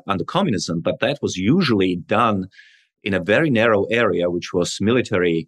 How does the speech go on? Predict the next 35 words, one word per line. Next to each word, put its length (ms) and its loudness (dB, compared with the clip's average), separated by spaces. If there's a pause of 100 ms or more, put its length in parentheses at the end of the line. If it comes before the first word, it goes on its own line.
(340)
uh, 160 -2
development. 640 0 (380)
And 420 2 (160)
let's 260 0
not 160 -2
forget 440 2 (180)
that 300 0 (100)
Russian 400 0
scientists 560 -2
always 460 2
had 360 2
a 60 -4
much 380 -2
higher 360 2
degree 360 0
of 120 0
freedom 480 0 (380)
than 340 0
other 180 2
Russians 360 0
did, 180 -2
precisely 520 -2
because 420 -2
even 300 2
the 100 2
Soviet 400 0
communists 560 0
understood 680 -2 (520)
that 240 0
to 100 -2
generate 580 0
economic 380 0
growth, 360 2
you 80 0
need 300 2